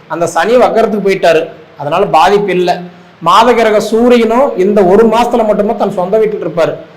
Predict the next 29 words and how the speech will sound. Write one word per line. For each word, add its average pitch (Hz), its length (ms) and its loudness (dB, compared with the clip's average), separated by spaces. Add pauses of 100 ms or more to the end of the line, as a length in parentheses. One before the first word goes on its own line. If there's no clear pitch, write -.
(320)
இது 233 180 2
போல 247 120 2 (180)
மீண்டும் 277 480 4
சொந்த 240 220 0
வீட்டுல 240 240 -2
வந்து 220 180 0
உட்கார்றதுக்கு 226 480 0
இன்னும் 254 280 2
ஒரு 247 200 4
வருஷம் 262 440 2
ஆகும். 147 220 -2 (640)
அதனால 196 340 2 (300)
இந்த 208 160 2 (120)
மாசம் 233 300 2
உங்களுக்கு 196 320 0
சூரியன் 233 420 2 (120)
ஐந்து, 196 220 0 (180)
ஏழாம் 226 280 4
இடத்துல 202 320 0
உட்கார்ந்து 185 400 -4 (560)
கலஸ்தர 233 380 2 (100)
ஸ்தானத்தை 202 480 0
பார்க்கறதுனால, 175 540 -2 (1200)
திருமண 269 360 2 (140)
வரன் 190 260 2 (520)
பார்க்கறவங்க 202 600 2
உங்க 196 120 0 (140)
ஜாதகத்தை 220 500 2 (120)
பார்த்துட்டு 180 420 -2